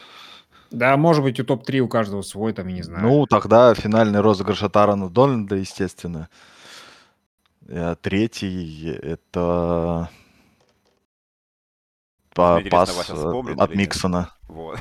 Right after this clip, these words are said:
Speaker 3: <laughs> вспомнил. Я думаю,
Speaker 2: Нет.
Speaker 3: вспомнит и вспомнит, как. По идее, это должно
Speaker 2: Да,
Speaker 3: быть,
Speaker 2: да,
Speaker 3: наверное,
Speaker 2: да.
Speaker 3: на первом месте, когда будешь рассказывать. И
Speaker 2: Да ну нет, я н-, ну,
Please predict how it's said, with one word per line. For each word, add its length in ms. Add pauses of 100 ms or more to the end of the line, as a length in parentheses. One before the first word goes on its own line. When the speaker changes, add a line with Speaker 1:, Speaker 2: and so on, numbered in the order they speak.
(100)
Speaker 3:
<laughs> 120
вспомнил. 640 (320)
Я 120
думаю, 260
Speaker 2:
Нет. 80
Speaker 3:
вспомнит 280
и 20
вспомнит, 440
как. 200 (720)
По 140
идее, 180
это 140
должно 220
Speaker 2:
Да, 40
Speaker 3:
быть, 80
Speaker 2:
да, 80
Speaker 3:
наверное, 140
Speaker 2:
да. 60
Speaker 3:
на 80
первом 280
месте, 240
когда 180
будешь 240
рассказывать. 540 (140)
И 200
Speaker 2:
Да 140
ну 140
нет, 300 (120)
я 160
н-, 240
ну, 600